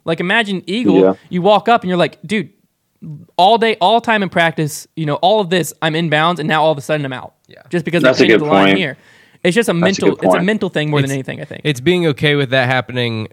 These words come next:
Speaker 3: right now means that something more extreme could happen in the future. So
Speaker 1: Yeah.
Speaker 3: we have to make
Speaker 2: True.
Speaker 3: sure that we're fighting against that.
Speaker 1: Exactly.
Speaker 2: Yeah, that's a good point.
Speaker 1: Uh, issue number three that I heard brought up were apparently the tee pads. Uh, I didn't hear this brought up a ton,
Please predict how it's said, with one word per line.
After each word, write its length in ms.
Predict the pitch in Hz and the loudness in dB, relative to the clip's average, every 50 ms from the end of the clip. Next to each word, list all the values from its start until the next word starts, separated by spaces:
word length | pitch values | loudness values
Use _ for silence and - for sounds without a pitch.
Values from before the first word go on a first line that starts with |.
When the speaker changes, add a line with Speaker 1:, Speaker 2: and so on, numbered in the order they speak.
| _ _ _ - | _ _ _ -10
Speaker 3:
right 200 | 117 113 107 104 | -8 -6 -6 -4
now 360 | 107 113 117 117 113 117 117 | -4 -4 -2 -2 0 -2 -2
means 340 | 110 104 113 117 113 110 104 | -4 -4 -6 -6 -6 -6 -6
that 180 | 98 110 104 98 | -6 -6 -6 -6
something 280 | - 127 104 110 107 107 | -8 -8 -8 -6 -6 -6
more 220 | 107 104 110 110 | -4 -4 -6 -6
extreme 320 | 101 - - - 104 95 92 | -8 -10 -12 -12 -10 -12 -10
could 100 | - 95 | -10 -10
happen 260 | 98 95 95 - 101 | -8 -10 -10 -10 -12
in 100 | 98 104 | -14 -14
the 60 | 104 | -14
future. 460 | 101 - - - - - - - - - | -16 -18 -20 -18 -16 -16 -16 -14 -14 -12
So 140 | - 165 | -6 -2
Speaker 1:
Yeah. 160 | 165 185 160 123 | 0 0 0 0
Speaker 3:
we 60 | 110 | 0
have 160 | 110 104 - | -2 -4 -4
to 80 | - 107 98 98 - | -8 -14 -16 -14 -10
make 80 | 101 104 | -8 -2
Speaker 2:
True. 260 | - 110 104 101 95 | 2 4 4 4 4
Speaker 3:
sure 120 | 95 113 | 0 -2
that 200 | 104 98 101 101 | -6 -6 -8 -8
we're 240 | 101 104 98 98 98 | -8 -8 -8 -8 -10
fighting 340 | 95 - - 110 98 95 95 | -10 -8 -8 -6 -6 -6 -10
against 300 | 101 104 101 101 110 - | -12 -12 -14 -14 -16 -16
that. 220 | - - - - - - | -16 -16 -16 -16 -12 -10
Speaker 1:
Exactly. 480 | 151 143 147 151 143 139 - - - - _ _ _ _ - - | -8 -2 0 0 -2 -2 -4 -12 -18 -18 _ _ _ _ -8 -2
Speaker 2:
Yeah, 320 | 92 90 90 92 90 90 - _ | 0 4 4 4 4 2 -2 _
that's 160 | - - 98 - | -12 -12 -8 -4
a 40 | |
good 120 | - 92 - | -4 -4 -4
point. 280 | - - - - - - | -4 -12 -12 -12 -8 -2
Speaker 1:
Uh, 360 | - 151 147 139 135 135 127 - - - _ - | 0 0 2 2 2 0 -2 -4 -6 -12 _ -4
issue 260 | - 196 196 - 214 | -2 0 0 0 0
number 240 | 202 196 190 175 165 | -2 -2 0 -2 -2
three 320 | 151 - - 170 196 208 214 | -4 -6 -6 -4 -2 -2 0
that 100 | 190 185 | 0 0
I 80 | 180 175 | 0 0
heard 260 | 180 190 190 185 160 | 0 0 0 0 0
brought 260 | 175 180 170 175 170 | 2 2 4 4 4
up 220 | 175 185 185 180 | 2 0 0 -2
were 120 | 156 147 143 | -2 -4 -4
apparently 520 | 139 - - - 143 156 165 160 156 160 | -4 -6 -8 -6 -4 -2 -2 -2 -4 -4
the 100 | 143 135 | -6 -8
tee 260 | - - - - 143 | -10 -12 -12 -10 -10
pads. 540 | 151 - 190 185 190 202 214 202 175 - - - | -8 -2 0 0 2 2 0 -2 -6 -12 -8 -2
Uh, 40 | - 156 | 0 0
I 120 | 143 143 | 0 0
didn't 200 | 147 214 262 269 | 0 -2 -4 -4
hear 80 | 214 226 | -4 -4
this 100 | 202 185 | -4 -4
brought 220 | - - 160 160 | -2 0 0 0
up 100 | 170 165 | 0 -2
a 40 | - | -6
ton, 340 | - - - - 147 160 180 | -14 -14 -8 -4 -2 2 4